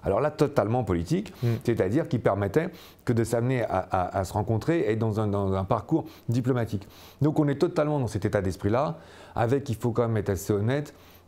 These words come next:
Speaker 1: on est aussi en, en, en, en pleine situation de colonialisme, donc c-, ça reste non seulement éliti-, euh, pour la population qui y participe,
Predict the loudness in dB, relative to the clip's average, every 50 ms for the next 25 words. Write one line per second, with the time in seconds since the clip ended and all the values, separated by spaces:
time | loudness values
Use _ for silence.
0 | -4 0 0 2 2 0 0 -2 -2 -2 0 0 0 -2 -2 -2 -2 -2 -2 -4
1 | -4 -4 -4 -4 -4 -2 -2 -4 -2 0 0 0 0 -2 -4 -4 -2 -2 -2 0
2 | 0 -2 -2 -2 0 0 0 0 2 2 2 2 2 0 0 -2 -4 -10 -16 -18
3 | -20 -20 -6 -2 -2 0 0 -2 -6 -10 -10 -10 -10 -4 0 0 2 2 2 0
4 | -4 -4 -2 0 0 0 2 2 2 2 2 2 0 0 -2 -2 -4 -4 -6 -6
5 | -12 -20 -20 -20 -20 -20 -4 -2 0 0 0 -2 -4 -4 0 2 4 4 4 2
6 | 4 4 4 4 4 4 2 2 2 2 0 0 0 2 0 0 2 2 0 0
7 | -2 -4 -2 -2 -2 -2